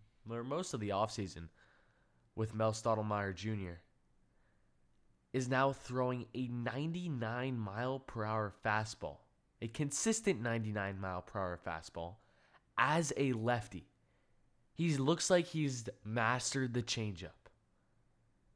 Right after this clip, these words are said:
That's exciting. And right now, he's your fifth guy in the rotation. I don't think it's gonna be that way for long. The Marlins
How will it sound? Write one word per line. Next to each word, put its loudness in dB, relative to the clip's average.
That's 0
exciting. 2
And -2
right 4
now, 4
he's 6
your 4
fifth 0
guy -2
in -2
the 2
rotation. 0
I 6
don't 2
think 0
it's 0
gonna -2
be -2
that 0
way -2
for -8
long. -6
The -6
Marlins 2